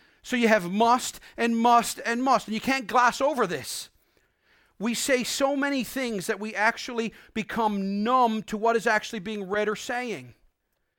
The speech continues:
The Bible tells us that we must be born again. There's not an option. There's no plan B. Because we're sinners, we've messed up. We see it and we know it, don't we? But John the Baptist goes against everything we've ever known,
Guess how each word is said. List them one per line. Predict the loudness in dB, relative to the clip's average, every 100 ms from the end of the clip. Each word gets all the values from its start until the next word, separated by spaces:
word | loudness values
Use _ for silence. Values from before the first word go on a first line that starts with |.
| _ -2
The |
Bible | 0 4 4 4 0
tells | -2 -2 -2
us | 0
that | 0 0
we | -4 -4
must | -4 -4 -4 2 4 4 2 -8 -14 -20 -4
be | -2
born | 0 0 0
again. | 0 0 0
There's | 0
not | 4 4
an | 4 2
option. | 2 2 0 -2 -2 -4 -6
There's | -6 0
no | 2
plan | 0 2 2 2 0
B. | 0 0 0 -4 -8 -8
Because | -6 0 0 0
we're | -6
sinners, | -6 -4 0 0 0
we've | -2 -6 -4
messed | -2 0 -2 -6 0
up. | 4 4 2 -10 -6
We | -4
see | -2 -4 -2 0
it | 0 -2
and | -4
we | -2
know | 2 4 4
it, | 2
don't | 0 0 -2
we? | -8 -12 _ _ _ _ _ _ _ _ _ _ _ _ -6
But | -4
John | 2 4 4
the | 2
Baptist | 2 2 0 -4 -2
goes | 0 0
against | -4 -4 -6 -4
everything | 0 0 0 -6 -6 -4
we've | 0
ever | 0 0
known, | 0 0 0 -2